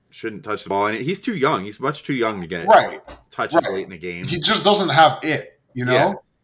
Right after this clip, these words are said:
Speaker 1: Alec Burks getting to the rim and shooting thirty percent, though, that
Speaker 2: Yeah.
Speaker 1: is the best possible thing that the Knicks
Speaker 2: Yeah,
Speaker 1: can do.
Speaker 2: because he just collapses defense. You know, when Alec Burks gets going towards the rim,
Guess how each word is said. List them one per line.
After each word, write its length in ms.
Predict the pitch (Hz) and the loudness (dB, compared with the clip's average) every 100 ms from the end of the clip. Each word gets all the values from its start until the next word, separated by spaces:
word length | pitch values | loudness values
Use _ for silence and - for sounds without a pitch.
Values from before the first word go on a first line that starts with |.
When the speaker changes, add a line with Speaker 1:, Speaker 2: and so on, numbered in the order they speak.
| _ 120 | _ -2
Speaker 1:
Alec 300 | 147 185 - | 0 0 0
Burks 280 | 156 151 | 0 -2
getting 300 | - 127 139 | -2 -2 0
to 60 | 139 | 0
the 80 | 117 | 0
rim 340 | 104 113 143 | 0 0 -2
and 220 | 160 110 101 | -8 -10 -8
shooting 320 | 127 120 107 | -6 -6 -2
thirty 260 | 117 113 | -2 -2
percent, 400 | 107 98 - 98 | -4 -8 -6 -4
though, 180 | 90 87 | -2 -2
that 160 | 87 135 | -2 0
Speaker 2:
Yeah. 60 | 107 | -2
Speaker 1:
is 80 | - | -2
the 80 | 90 | -4
best 280 | 104 104 - | -4 -4 -2
possible 340 | 107 - 101 | -2 -2 -8
thing 220 | - 95 | -6 -8
that 100 | 85 | -8
the 80 | 87 | -10
Knicks 200 | 87 190 | -10 2
Speaker 2:
Yeah, 260 | 294 285 123 | 6 6 4
Speaker 1:
can 80 | |
do. 60 | 143 | 0
Speaker 2:
because 200 | 208 214 | 2 4
he 80 | 233 | 4
just 260 | 254 - | 4 2
collapses 400 | - 214 220 180 | 6 8 8 2
defense. 480 | 156 247 143 127 - | 0 0 2 0 2
You 80 | 143 | 4
know, 120 | 165 | 6
when 120 | 165 | 4
Alec 360 | 131 165 208 135 | 6 8 8 6
Burks 360 | 180 196 - 135 | 4 4 2 -4
gets 400 | 120 151 175 127 | -2 2 2 2
going 360 | 156 175 151 | 4 4 2
towards 280 | 131 156 117 | 2 0 2
the 80 | 123 | 2
rim, 480 | 175 160 123 117 | 4 4 0 -6